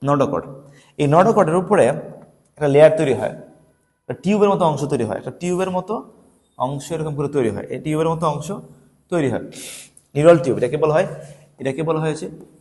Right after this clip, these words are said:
নিউরাল টিউব তৈরি হয়। এই নিউরাল টিউবটাই আস্তে আস্তে বিভাজিত হওয়ার পর এর পরের দশাটা হচ্ছে এরকম হয় যে এই পুরো লেয়ারটা,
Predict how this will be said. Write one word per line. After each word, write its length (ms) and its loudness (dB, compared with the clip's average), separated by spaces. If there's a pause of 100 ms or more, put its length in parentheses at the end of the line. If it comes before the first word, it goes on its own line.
(160)
নিউরাল 1080 -2 (500)
টিউব 260 -2
তৈরি 160 -4
হয়। 140 -10 (960)
এই 140 -2
নিউরাল 320 2
টিউবটাই 600 6
আস্তে 280 0
আস্তে 200 2
বিভাজিত 360 2
হওয়ার 240 4
পর 180 4
এর 160 4
পরের 200 6
দশাটা 280 0
হচ্ছে 200 -4
এরকম 300 -6
হয় 180 -4 (640)
যে 140 -2
এই 260 -2
পুরো 280 0
লেয়ারটা, 720 4